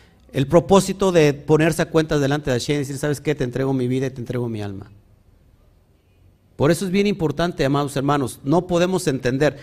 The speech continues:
queremos entender el mundo espiritual sin comprender el mundo físico. Y acuérdate que el mundo espiritual lidera el mundo físico. Es más,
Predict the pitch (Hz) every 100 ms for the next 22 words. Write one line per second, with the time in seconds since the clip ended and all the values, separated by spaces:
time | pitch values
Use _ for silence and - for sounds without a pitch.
0 | - 165 220 262 208 185 196 190 185 185
1 | 165 147 131 139 165 208 - - 139 135
2 | 135 135 143 139 139 123 113 120 - -
3 | - _ _ _ _ _ _ _ _ _
4 | _ _ _ _ 110 127 175 175 175 131
5 | 143 151 185 190 185 156 139 143 170 220
6 | 311 - _ _ _ _ _ _ _ _
7 | _ _ _ _ - 127 151 160 190 143
8 | 101 98 - - _ _ _ _ _ _
9 | _ - 110 135 127 - 110 92 - -
10 | _ _ _ _ _ _ - 147 185 170
11 | -